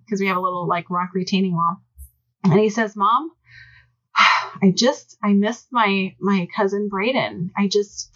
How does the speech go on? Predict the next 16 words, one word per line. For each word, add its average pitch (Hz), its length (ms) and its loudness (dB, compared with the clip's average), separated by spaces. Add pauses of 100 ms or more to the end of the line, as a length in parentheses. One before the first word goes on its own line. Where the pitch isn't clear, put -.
(140)
I 196 120 6
don't 214 260 0
understand 226 560 0
it. 214 100 2
It's 180 160 0
just, 202 240 -4
I 196 140 -2
just, 214 420 -6 (720)
I 208 60 6
don't 214 260 4
feel 277 280 -4
joy 233 500 0
'cause, 202 300 -6
you 196 180 2
know, 185 120 -4
like, 175 240 -4